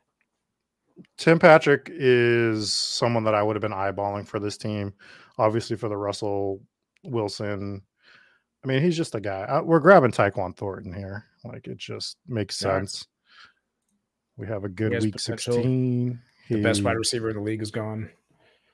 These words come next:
Speaker 2: So
Speaker 1: <sighs> Jesus Christ. This is
Speaker 2: He
Speaker 1: why
Speaker 2: has
Speaker 1: we can't do
Speaker 2: Juju to
Speaker 1: streams together.
Speaker 2: <laughs> he has, he has Juju Smith-Schuster to compete too, but that's a pretty lateral move going from Myers to Ju-, to Juju. So Thornton will still be that outside guy, and he showed some flashes. He could be good.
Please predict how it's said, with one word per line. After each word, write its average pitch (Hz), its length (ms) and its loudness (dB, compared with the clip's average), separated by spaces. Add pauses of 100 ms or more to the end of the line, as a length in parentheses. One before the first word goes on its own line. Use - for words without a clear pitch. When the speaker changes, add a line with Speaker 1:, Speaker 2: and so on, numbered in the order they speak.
(580)
Speaker 2:
So 98 180 -6 (140)
Speaker 1:
<sighs> - 60 -20
Jesus - 400 -14
Christ. - 500 -16 (320)
This 123 100 -10
is 117 60 -12
Speaker 2:
He 117 60 0
Speaker 1:
why 131 40 6
Speaker 2:
has 107 120 2
Speaker 1:
we 107 60 -6
can't 127 200 2
do - 0 -
Speaker 2:
Juju 131 140 2
to 123 140 2
Speaker 1:
streams 104 180 -6
together. 101 380 -6 (260)
Speaker 2:
<laughs> 202 140 6
he 180 60 8
has, 131 200 4 (440)
he 180 60 4
has 156 140 8
Juju 156 260 6
Smith-Schuster 139 480 0
to 117 80 -4
compete 117 360 -6
too, 120 140 -6
but 113 160 -8
that's 160 180 -2
a 220 40 0
pretty 185 200 2
lateral 117 400 0
move 104 240 -8
going 104 200 -10
from 107 140 -14
Myers 101 320 -12
to - 60 -20
Ju-, 107 180 -16
to 107 220 -14
Juju. 104 380 -14
So - 280 -12 (420)
Thornton 117 220 -4
will 107 60 -10
still 113 180 -8
be 110 80 -8
that 104 140 -6
outside 104 360 -8
guy, 104 200 -6
and 101 120 -8
he 113 100 -8
showed 165 300 -6
some 180 160 -8
flashes. 135 460 -6
He 117 80 -8
could 117 140 -10
be 113 100 -4
good. 104 180 -8